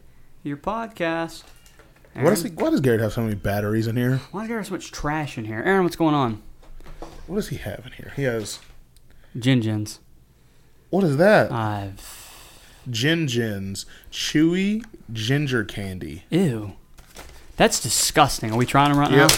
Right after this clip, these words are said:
Speaker 1: Hey,
Speaker 2: Yep.
Speaker 1: I ask you a question. What's going on?
Speaker 2: Nothing mu-
Speaker 1: We're gonna have a discussion with Garrett about this room. Garrett's been staying in the podcast room, which has been fine. Man, this thing looks trashed. Like,
Speaker 2: Dude, this thing is all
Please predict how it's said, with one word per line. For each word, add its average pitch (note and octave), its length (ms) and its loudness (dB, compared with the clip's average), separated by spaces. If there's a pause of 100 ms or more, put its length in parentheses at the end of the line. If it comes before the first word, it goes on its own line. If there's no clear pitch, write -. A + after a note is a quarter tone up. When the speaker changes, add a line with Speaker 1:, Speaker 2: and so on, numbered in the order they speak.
(180)
Speaker 1:
Hey, F#3 100 4
Speaker 2:
Yep. D#3 80 8
Speaker 1:
I E3 60 8
ask F3 140 -2
you D#3+ 60 -2
a - 20 -12
question. F3 240 -2
What's - 140 -6
going E3 160 4
on? D3 240 2 (180)
Speaker 2:
Nothing E3+ 320 -2
mu- D3+ 120 -2 (440)
Speaker 1:
We're D#3+ 140 0
gonna G#3 140 4
have F3 120 8
a D3+ 60 4
discussion C#3 460 0
with A#2 140 0
Garrett B2 380 4
about A#2 300 -2
this A#2+ 240 -10
room. B2+ 500 2 (380)
Garrett's A3+ 260 8
been G3+ 140 -2
staying F3+ 280 2
in F3 60 4
the D3 60 4
podcast E3 460 2
room, D#3+ 80 6
which E3 100 4
has E3 100 0
been A3 120 4
fine. C3 480 4 (260)
Man, D#3+ 140 -2
this F#3+ 100 -2
thing C3+ 180 -2
looks - 180 -8
trashed. B2+ 640 2
Like, B2 100 2
Speaker 2:
Dude, B2 140 4
this A#2+ 160 0
thing B2 140 0
is G#2 140 -6
all A#2 280 -2